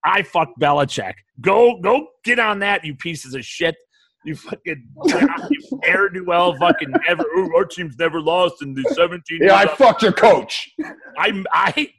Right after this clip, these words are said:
Speaker 1: cried just all over him. Get the hell out of here. Fuck Belichick. And I will post it proudly and be like, Yeah, I'll make T-shirts and I'll sell 'em.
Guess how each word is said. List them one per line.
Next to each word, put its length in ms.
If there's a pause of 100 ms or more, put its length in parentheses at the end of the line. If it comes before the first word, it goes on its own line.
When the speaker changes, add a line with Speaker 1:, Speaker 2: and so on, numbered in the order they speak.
Speaker 1:
cried 680
just 300
all 260
over 260
him. 240 (220)
Get 140
the 420
hell 240
out 240
of 140
here. 100 (640)
Fuck 220 (100)
Belichick. 640 (240)
And 100
I 120
will 140
post 460
it 100
proudly 500
and 60
be 60
like, 180
Yeah, 200
I'll 100
make 240
T-shirts 680 (200)
and 120
I'll 140
sell 380
'em. 160